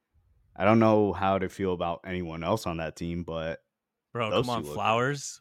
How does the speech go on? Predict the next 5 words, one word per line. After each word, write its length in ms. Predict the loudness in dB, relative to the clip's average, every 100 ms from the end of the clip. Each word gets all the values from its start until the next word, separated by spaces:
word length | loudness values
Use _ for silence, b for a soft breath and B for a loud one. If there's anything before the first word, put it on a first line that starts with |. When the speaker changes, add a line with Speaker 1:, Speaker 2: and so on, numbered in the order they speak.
| _
Speaker 2:
Flowers 420 | -12 -8 -6 -8
is 140 | -12 -14
nice. 600 | -12 -10 -10 -12 -16 -20 _
Speaker 1:
Flower-, 500 | -4 -2 -2 -4 -6
yeah. 520 | 0 2 4 4 2